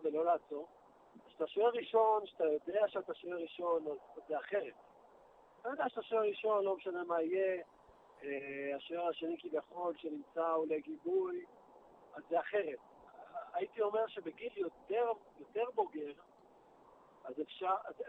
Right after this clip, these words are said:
זה יכול להיות. זאת אומרת, אם יש שוער מבוגר, מבוגר, אני אומר שלושים, שלושים ואחת, שכבר עבר משהו, אז הוא כבר פחות העניין הזה של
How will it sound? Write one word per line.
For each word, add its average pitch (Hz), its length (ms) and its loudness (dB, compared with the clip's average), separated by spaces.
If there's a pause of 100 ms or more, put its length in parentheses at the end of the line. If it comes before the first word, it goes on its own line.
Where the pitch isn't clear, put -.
זה 170 60 -2
יכול 214 260 4
להיות. 165 220 0
זאת - 80 -18
אומרת, 151 240 -6
אם 202 120 0
יש 196 220 -2
שוער 170 220 4
מבוגר, 156 680 6 (580)
מבוגר, 170 480 4
אני 165 120 0
אומר 170 260 -2
שלושים, 339 580 -4
שלושים 160 360 -12
ואחת, 165 340 0
שכבר 151 220 -6
עבר 165 460 6
משהו, 147 300 -2 (1080)
אז 143 120 -8
הוא 170 60 -6
כבר 185 140 4 (160)
פחות 247 300 6
העניין 214 280 4
הזה 190 240 -2
של 185 140 -6